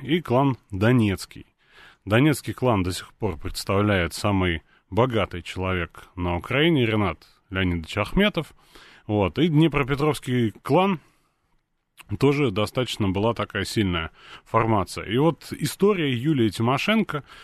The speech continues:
началась, э, давно, достаточно давно, а,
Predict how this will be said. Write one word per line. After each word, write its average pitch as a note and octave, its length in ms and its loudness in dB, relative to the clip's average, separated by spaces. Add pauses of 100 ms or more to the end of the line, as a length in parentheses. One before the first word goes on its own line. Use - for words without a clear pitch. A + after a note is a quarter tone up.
(120)
началась, A#2+ 800 2
э, F2 640 -4
давно, B2+ 560 0 (180)
достаточно F#2+ 580 -4
давно, E3 420 2 (600)
а, G2+ 500 2